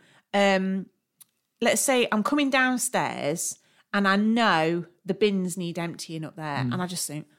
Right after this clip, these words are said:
Speaker 1: "I can't be bothered. I'll do it later." And then I think, "No, do it now. Why, why are you putting that off? Do it now."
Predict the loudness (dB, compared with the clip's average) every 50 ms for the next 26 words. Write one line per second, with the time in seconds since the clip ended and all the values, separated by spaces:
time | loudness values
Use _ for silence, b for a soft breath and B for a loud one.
0 | _ _ _ _ _ _ _ _ _ _ _ -12 -8 -4 -4 -2 -2 -2 -2 -4
1 | -4 -4 -4 -4 -4 -6 -4 -4 -4 -2 0 0 0 0 0 -2 -2 -2 -2 -4
2 | -4 -4 -2 -2 -2 -2 -2 -2 -2 -2 -2 -4 -6 -8 _ -2 -2 0 0 0
3 | 0 -2 -2 -4 -10 _ _ _ _ _ _ _ _ 0 2 4 4 2 2 0
4 | 0 0 0 0 2 0 0 -2 -2 -4 -8 -8 0 2 4 4 6 6 4 4
5 | 2 0 -4 b b b _ -8 -4 -2 0 0 2 2 2 2 2 0 -2 -4
6 | -4 -2 -2 -2 0 0 0 0 0 -2 -2 _ 2 4 4 2 0 0 -2 -2
7 | -2 0 0 2 2 2 2 0